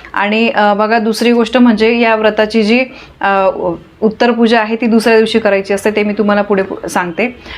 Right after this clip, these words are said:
कोणत्याही महिन्याच्या पहिल्या गुरुवारपासून सुरुवात करून तुम्ही शेवटच्या दिवशी याचं उद्यापन करू शकता. अतिशय लाभदायी व्रत आहे, नक्की तुम्ही करा.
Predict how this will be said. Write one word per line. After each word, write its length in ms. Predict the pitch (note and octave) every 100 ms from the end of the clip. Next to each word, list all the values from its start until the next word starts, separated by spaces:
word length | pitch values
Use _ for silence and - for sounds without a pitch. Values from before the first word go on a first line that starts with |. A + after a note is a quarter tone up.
| -
कोणत्याही 320 | A#3+ A3+ B3+
महिन्याच्या 360 | C4+ B3 A#3 A#3
पहिल्या 300 | A3+ G#3+ A3
गुरुवारपासून 600 | G#3+ G#3+ G#3 G3+ G3+ G#3+
सुरुवात 280 | G#3 G3+ G3 -
करून 220 | G3+ G#3+
तुम्ही 320 | G#3+ G#3 D#4 - - -
शेवटच्या 420 | - G#3+ G#3+ A3
दिवशी 240 | G3+ F#3+ G3+
याचं 220 | F#3 A#3+
उद्यापन 460 | A3 F3+ F#3 F#3+
करू 180 | F3+ F3
शकता. 320 | E3+ E3+ - D#3+ -
अतिशय 400 | G#3 A3 A#3+ C4
लाभदायी 560 | B3+ A#3 G#3 A3 A#3 B3
व्रत 280 | A3+ G#3+ G#3+
आहे, 180 | G3+ A3
नक्की 320 | A3+ - A3+
तुम्ही 220 | A3 G#3
करा. 200 | G3 G#3